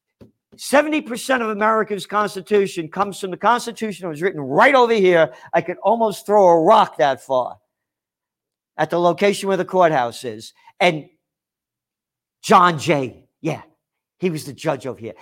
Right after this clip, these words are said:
When this was New York State, before the, this was the first capital, seventy percent of America's Constitution comes here.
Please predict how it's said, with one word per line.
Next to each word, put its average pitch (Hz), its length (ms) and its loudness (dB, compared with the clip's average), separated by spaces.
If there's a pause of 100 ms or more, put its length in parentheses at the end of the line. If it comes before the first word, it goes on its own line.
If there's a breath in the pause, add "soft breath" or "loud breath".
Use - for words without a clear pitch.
(200 soft breath)
When 165 180 -4
this 240 220 -2
was 185 200 -6
New 196 160 -2
York 202 300 2
State, 185 340 -2
before 151 300 -2
the, 143 180 -4 (460)
this 160 340 -2
was 160 100 -8
the 151 60 -4
first 190 360 -2
capital, 143 480 0
seventy 233 520 -2
percent 202 460 -6
of 156 80 -6
America's 160 460 -4
Constitution 143 720 -6
comes 101 260 -14
here. - 160 -20